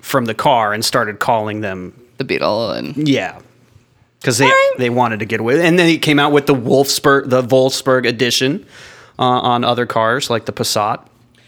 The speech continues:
Speaker 2: So this is really, we're still not up to the, uh,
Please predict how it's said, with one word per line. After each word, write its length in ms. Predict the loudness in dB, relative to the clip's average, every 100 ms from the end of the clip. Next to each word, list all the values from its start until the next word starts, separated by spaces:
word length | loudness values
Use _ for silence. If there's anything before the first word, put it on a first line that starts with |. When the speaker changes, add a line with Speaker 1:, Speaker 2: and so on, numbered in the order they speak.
| _ -20
Speaker 2:
So 360 | -6 2 4 4 0 -12 -20 _ -2
this 240 | 4 4 4
is 200 | 2 2
really, 540 | 4 4 6 4 2
we're 320 | 0 0 0
still 300 | 0 0 0
not 260 | 2 2 2
up 180 | 0 -2
to 200 | -8 -8
the, 300 | -6 -4 -2
uh, 380 | -2 0 0